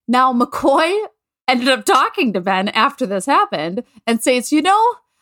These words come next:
some of that money was for you." And Ben says he felt like he betrayed him. I'm like, "Really, Ben?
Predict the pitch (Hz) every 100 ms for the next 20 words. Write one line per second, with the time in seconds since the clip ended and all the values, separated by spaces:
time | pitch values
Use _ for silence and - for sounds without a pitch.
0 | _ - 466 571 605 392 220 226 302 453
1 | 349 254 269 - 233 214 214 359 392 339
2 | 427 - _ _ - 269 294 370 320 311
3 | 302 320 320 302 - 554 415 330 330 302
4 | 392 415 440 523 277 220 - _ 349 370
5 | 381 - _ _ - 302 403 440 440 440
6 | 453